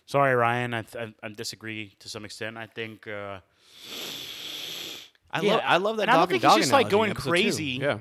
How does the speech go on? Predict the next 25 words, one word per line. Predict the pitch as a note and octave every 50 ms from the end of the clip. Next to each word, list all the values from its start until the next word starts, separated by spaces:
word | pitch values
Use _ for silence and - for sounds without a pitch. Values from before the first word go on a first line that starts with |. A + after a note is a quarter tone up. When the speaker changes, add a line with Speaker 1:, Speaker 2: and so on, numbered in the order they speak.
| F#2
Speaker 1:
He's | - D3+ E3
not. | A#3+ A3 -
It's | D#3 E3 - - - - -
like, | D3+ C#3 B2 - - _ -
it's | - -
not | F#3+ F#3
like | F3+ E3
he's | C#3 D3 C3+ A#2
just, | B2 A#2 G2+ A#2
like, | A2+ G2
going | - A2+ A#2 A2+ G#2+
crazy, | - A2 A2+ A2 G#2 G#2+ F#2+
killing. | - - - A#2 A#2 A#2+
Like, | B2 A#2 G#2+ -
he | - A2 A#2 A#2+
let | B2 C#3 D3+ -
the | - C3+
lady | A#2+ A#2 A#2+ B2+ B2+ C3 B2+ B2+ B2+ B2+ A#2+ _ _ _ _
Skrull | - - - A#2+ A#2 A2+ A2 A2 A2 A2+ A#2
and | A2 G#2
the | G#2+ G2+
council | - - A#2 G#2+ F#2+ - G2+ F#2+
leave. | F2+ F2+ F2 C#2+ C#2 C#2+ D#2 D#2+
Speaker 2:
Mm-hmm. | G#2+ G#2 F2+ F#2 G2+ F2 F2+ G2+ - _ _
Speaker 1:
Like, | - A2+ A2 A2 G#2 - -